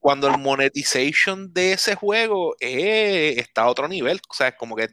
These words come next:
tú tienes que pagar por tantas y tantas cosas en el juego que me sorprende un montón que to-, yo pensé, sinceramente, yo pensé que a este punto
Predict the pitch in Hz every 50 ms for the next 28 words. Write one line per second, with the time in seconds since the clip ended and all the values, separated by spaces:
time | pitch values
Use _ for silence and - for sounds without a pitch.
0 | _ - - 123 113 123 135 156 - 196 180 180 190 202 190 - 202 202 - -
1 | 196 202 - 202 202 196 196 190 - - 190 - - 202 196 - 202 190 196 196
2 | 196 240 254 240 208 170 - - - - - - - - - - - 131 131 135
3 | 135 127 - - 127 117 - - 117 120 123 135 160 175 175 175 175 - 202 208
4 | 208 196 - 143 139 143 165 180 226 226 220 - - 240 - 156 147 - - 175
5 | 160 - 202 220 247 247 - 240 233 233 226 - - - - 170 - - - 190
6 | 190 220 233 - - 180 160